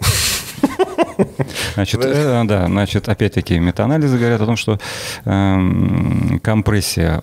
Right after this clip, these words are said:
Speaker 2: улучшает, а, восстановление после силовых тренировок.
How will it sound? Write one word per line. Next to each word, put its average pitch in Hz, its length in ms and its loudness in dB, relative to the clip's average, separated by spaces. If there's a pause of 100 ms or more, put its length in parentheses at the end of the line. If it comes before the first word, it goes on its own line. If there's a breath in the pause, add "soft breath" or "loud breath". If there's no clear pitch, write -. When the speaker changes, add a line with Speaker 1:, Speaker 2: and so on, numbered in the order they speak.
Speaker 2:
улучшает, 92 800 0
а, 82 600 0
восстановление 85 720 0
после - 320 -2
силовых 90 380 0
тренировок. 95 600 0